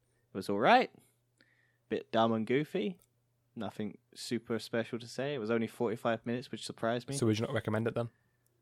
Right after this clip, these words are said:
Speaker 1: I would, if you like Lego's humor,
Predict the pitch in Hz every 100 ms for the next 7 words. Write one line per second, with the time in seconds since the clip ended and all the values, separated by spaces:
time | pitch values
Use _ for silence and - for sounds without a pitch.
0 | _ _ _ _ _ - 359 330 107 131
1 | - - _ - 139 - 123 117 - _
2 | _ _ _ _ _ - 123 123 113 110
3 | 104 - 117 113 104 113